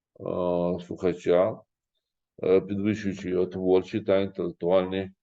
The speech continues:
е, потенціал за рахунок самоорганізації, вміння взаємодіяти з комп'ютерною технікою, самостійно ухвалювати повідомлювальні рішення.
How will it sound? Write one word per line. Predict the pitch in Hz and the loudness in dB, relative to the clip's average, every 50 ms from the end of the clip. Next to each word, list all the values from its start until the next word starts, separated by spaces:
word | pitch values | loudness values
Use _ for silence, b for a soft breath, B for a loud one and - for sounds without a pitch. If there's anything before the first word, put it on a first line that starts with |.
| b b b b b b b _ - - | b b b b b b b _ -12 -8
е, | - - 92 92 95 98 95 95 95 95 95 95 95 95 95 92 95 95 92 92 92 92 90 - | -4 -2 0 2 2 4 4 4 4 2 2 2 2 2 0 0 0 0 -2 -2 -4 -4 -4 -4
потенціал | 104 - - 104 101 101 - 107 90 85 82 80 | -4 -2 -2 -4 -4 0 2 4 6 6 4 4
за | 82 95 95 | 4 4 2
рахунок | 95 95 - 110 101 95 - | 2 2 -2 -4 -4 -4 -4
самоорганізації, | - - 95 92 92 92 90 92 92 90 85 82 92 87 87 87 - - 98 | -4 -4 -2 0 0 0 2 0 0 0 0 2 2 2 2 0 -4 -8 -8
вміння | 98 101 101 98 92 90 | -6 -6 -6 -4 -4 -4
взаємодіяти | 87 80 90 90 90 92 90 90 98 98 95 92 90 87 _ | -2 -2 -2 0 0 0 -2 -2 -4 -4 -4 -6 -6 -6 _
з | - - | -12 -8
комп'ютерною | - 95 90 87 - 92 - - 90 87 87 87 | -6 -6 -4 -4 -6 -8 -6 -4 -4 -4 -4 -4
технікою, | 87 95 90 87 - 98 87 - 98 92 | -4 -6 -6 -6 -8 -14 -10 -6 -6 -6
самостійно | 87 95 92 92 92 90 - - 104 101 95 92 | -4 -4 -6 -6 -6 -8 -6 -6 -4 -2 -2 -4
ухвалювати | 98 - 92 92 95 92 92 95 95 98 | -2 0 2 2 2 2 0 0 -2 -4
повідомлювальні | 92 - - 90 87 87 87 90 95 95 92 92 92 92 92 92 92 90 | -6 -6 -4 -4 -4 -2 0 0 0 0 0 0 0 0 0 0 -2 -2
рішення. | 87 82 82 - 82 71 73 78 | -2 -4 -6 -8 -14 -16 -16 -18